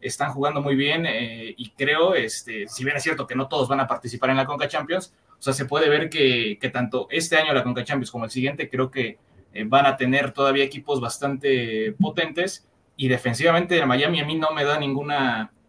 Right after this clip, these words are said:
eh, garantía. Ofensivamente, pues sí, si se despierta bien Messi, Suárez, te pueden hacer bastantes goles, pero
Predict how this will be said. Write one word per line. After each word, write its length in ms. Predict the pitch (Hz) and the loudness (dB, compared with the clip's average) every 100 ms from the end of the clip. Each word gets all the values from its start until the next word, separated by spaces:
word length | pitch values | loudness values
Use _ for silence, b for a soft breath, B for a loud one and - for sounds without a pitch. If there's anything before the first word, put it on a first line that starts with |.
| _ | _
eh, 140 | 110 113 | -8 -4
garantía. 560 | 120 120 202 233 - | -4 -2 4 6 4
Ofensivamente, 640 | - 127 117 202 190 202 - | -2 -6 4 6 6 4 2
pues 160 | 127 | 2
sí, 160 | 175 208 | 2 2
si 140 | 120 | 0
se 100 | 131 | -4
despierta 420 | 123 - 175 170 | -4 0 0 2
bien 180 | 160 170 | 2 2
Messi, 320 | 160 165 165 | 2 2 0
Suárez, 480 | - 156 165 170 - _ _ | 2 6 8 6 -2 _ _
te 80 | 107 | -12
pueden 240 | 139 156 139 | -2 0 0
hacer 180 | - | 0
bastantes 380 | 156 - 160 139 | -2 -2 -6 -2
goles, 300 | 131 170 127 - | 0 0 -2 -6
pero 300 | 107 101 | -6 -6